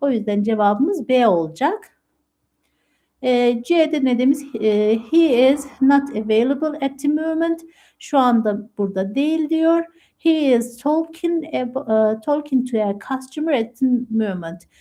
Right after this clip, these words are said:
Şu anda bir müşteriyle konuşuyor diyor. Evet arkadaşlar, cevabımız kesinlikle B.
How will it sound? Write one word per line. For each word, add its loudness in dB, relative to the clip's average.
Şu -2
anda 2
bir -2
müşteriyle -2
konuşuyor -6
diyor. 0
Evet -4
arkadaşlar, -6
cevabımız 0
kesinlikle -6
B. -2